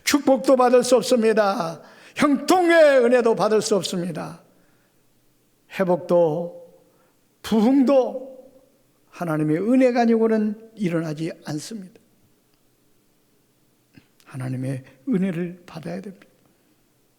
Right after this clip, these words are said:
그러기 위해서 우리는 어떻게 해야 돼요? 기도해야 됩니다. 우리 나약한 갈대와 같은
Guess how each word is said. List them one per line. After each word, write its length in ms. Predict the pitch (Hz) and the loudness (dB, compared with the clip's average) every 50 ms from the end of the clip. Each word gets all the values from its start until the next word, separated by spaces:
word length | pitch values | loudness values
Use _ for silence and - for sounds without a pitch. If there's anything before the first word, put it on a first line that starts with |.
| _ _ _ _ _ _ _ _ - - | _ _ _ _ _ _ _ _ -14 -6
그러기 300 | - 226 277 285 247 262 | -2 0 2 2 2 2
위해서 520 | 254 220 226 - 226 196 147 - - - - - - - _ _ _ _ _ _ _ _ _ _ _ _ _ _ - | 0 0 0 0 -2 -2 -2 -6 -12 -20 -20 -20 -20 -20 _ _ _ _ _ _ _ _ _ _ _ _ _ _ -12
우리는 240 | 175 143 143 139 | -10 -10 -8 -8
어떻게 320 | 135 135 139 165 151 - 196 | -10 -10 -10 -10 -6 -4 -4
해야 60 | 190 | -4
돼요? 220 | - 208 226 254 - - - _ _ _ _ _ _ _ _ _ _ _ _ _ _ _ _ _ _ _ _ _ _ _ _ _ _ _ _ _ _ _ _ _ _ _ _ _ | -4 -6 -8 -10 -12 -18 -20 _ _ _ _ _ _ _ _ _ _ _ _ _ _ _ _ _ _ _ _ _ _ _ _ _ _ _ _ _ _ _ _ _ _ _ _ _
기도해야 460 | _ - - 165 151 151 131 135 160 - | _ -14 -12 -8 -6 -6 -6 -6 -8 -10
됩니다. 400 | - 185 160 165 175 - _ _ _ _ _ _ _ _ _ _ _ _ _ _ _ _ _ _ _ _ _ _ _ _ _ _ _ _ _ _ _ _ _ _ _ _ _ _ | -12 -16 -18 -18 -20 -20 _ _ _ _ _ _ _ _ _ _ _ _ _ _ _ _ _ _ _ _ _ _ _ _ _ _ _ _ _ _ _ _ _ _ _ _ _ _
우리 240 | - 156 165 156 151 | -4 -2 0 0 0
나약한 640 | 151 156 147 151 151 147 147 - 156 151 151 151 156 - _ _ - _ _ _ _ _ _ - | -2 -2 -4 -2 -4 -4 -4 -6 -6 -6 -8 -10 -12 -16 _ _ -20 _ _ _ _ _ _ -12
갈대와 520 | - - 175 165 165 - 208 208 208 214 | -6 -4 -4 -4 -4 -2 -2 0 0 0
같은 540 | 196 202 196 196 - 214 214 202 202 208 - | 0 -2 -4 -4 -4 -4 -4 -6 -8 -10 -14